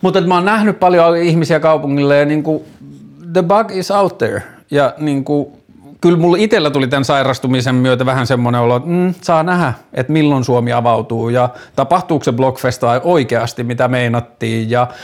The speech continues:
joudutaanko vielä perumaan asioita ja mm,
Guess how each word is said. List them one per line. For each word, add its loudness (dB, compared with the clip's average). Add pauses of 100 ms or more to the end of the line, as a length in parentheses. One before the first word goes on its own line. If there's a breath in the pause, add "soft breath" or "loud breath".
(160 loud breath)
joudutaanko 0
vielä 2
perumaan 2
asioita -2
ja 2
mm, -2